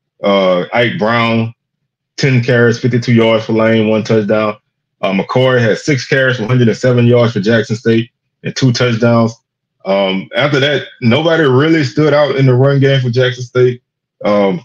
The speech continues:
so that, you know, I, I, you know, I kinda expect them to run the ball better as a, uh, as a unit, um,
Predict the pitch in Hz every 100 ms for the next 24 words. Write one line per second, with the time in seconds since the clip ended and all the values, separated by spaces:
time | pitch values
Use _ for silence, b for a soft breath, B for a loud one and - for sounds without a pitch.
0 | _ - 104 113 - 104 101 95 107 95
1 | 110 - 113 107 104 123 117 101 123 117
2 | 101 117 113 117 113 - _ _ 117 135
3 | 117 120 120 107 98 123 117 113 98 98
4 | 107 101 123 107 101 131 151 135 - _
5 | _ - 110 110 107 101